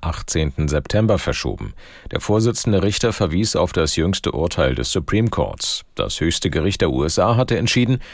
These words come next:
dass Amtshandlungen von Präsidenten vor Strafverfolgung geschützt sind.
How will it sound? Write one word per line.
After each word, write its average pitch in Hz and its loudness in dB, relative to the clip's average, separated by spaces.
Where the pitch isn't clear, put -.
dass - 0
Amtshandlungen 92 2
von 78 0
Präsidenten 80 0
vor 87 0
Strafverfolgung 71 0
geschützt - -2
sind. - -4